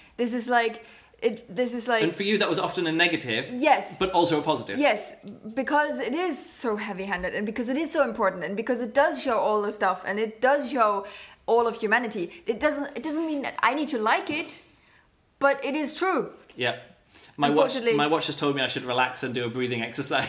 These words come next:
Speaker 1: Yeah, you, you
Speaker 2: <laughs>
Speaker 1: really, you really get, got into it this
Speaker 2: No, no, but I
Speaker 1: at
Speaker 2: think
Speaker 1: the
Speaker 2: it's
Speaker 1: end.
Speaker 2: important because these kind of things can impact you. Like, you know, they can, they have a big impact on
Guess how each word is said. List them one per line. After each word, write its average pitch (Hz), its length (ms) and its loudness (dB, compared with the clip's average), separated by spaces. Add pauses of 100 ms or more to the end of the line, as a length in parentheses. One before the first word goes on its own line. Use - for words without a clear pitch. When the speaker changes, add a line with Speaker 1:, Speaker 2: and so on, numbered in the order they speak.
(120)
Speaker 1:
Yeah, 220 160 4
you, 214 320 2
you 233 80 2
Speaker 2:
<laughs> - 60 2
Speaker 1:
really, 262 280 -2
you 233 160 -6
really 233 380 -4
get, - 320 -4
got - 220 -2
into 220 260 -6
it 185 100 -4
this 190 240 -8
Speaker 2:
No, 370 160 4
no, 453 140 6
but 269 120 4
I 247 40 4
Speaker 1:
at 233 60 0
Speaker 2:
think 330 120 2
Speaker 1:
the 190 40 2
Speaker 2:
it's 226 100 -2
Speaker 1:
end. 269 80 -2
Speaker 2:
important 302 320 2
because 190 280 -2
these 214 240 -4
kind 190 200 -2
of 185 80 -6
things 214 220 -4
can 151 260 -2
impact 190 420 -2
you. 110 180 -4
Like, 120 280 -4 (140)
you 160 180 -2
know, 120 140 0
they 131 100 -2
can, - 340 -8
they 147 140 0
have 127 240 -4
a 147 40 -6
big 165 200 -6 (100)
impact 202 520 -6
on 190 520 0